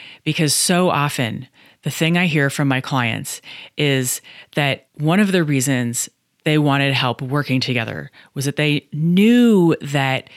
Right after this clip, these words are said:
bigger was possible in their businesses, but they didn't necessarily know how to get there.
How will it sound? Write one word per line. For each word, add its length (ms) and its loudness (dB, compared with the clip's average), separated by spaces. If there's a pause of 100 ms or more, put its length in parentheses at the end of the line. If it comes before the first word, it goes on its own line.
(440)
bigger 360 2
was 260 0
possible 600 0
in 180 0
their 120 0
businesses, 800 -6 (840)
but 100 -2
they 100 2
didn't 260 2
necessarily 920 0
know 300 0
how 540 0
to 180 -4
get 460 -6 (200)
there. 400 -6